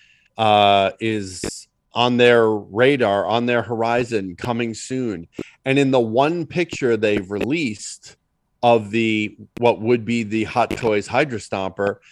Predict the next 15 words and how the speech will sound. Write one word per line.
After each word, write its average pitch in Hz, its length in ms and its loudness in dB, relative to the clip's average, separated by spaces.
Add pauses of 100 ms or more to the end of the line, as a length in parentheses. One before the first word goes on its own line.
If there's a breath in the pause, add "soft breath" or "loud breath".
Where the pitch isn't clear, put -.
(240 soft breath)
there 117 320 4
is, 110 600 2 (600)
there 117 220 2
is 107 140 0
something - 880 -6
on 135 180 0
its - 160 -4
back 131 460 2
that 110 100 2
looks 110 220 -2
a 107 80 -4
lot 104 260 2
like 104 180 -6
Captain 101 440 -6
Carter. 107 480 -4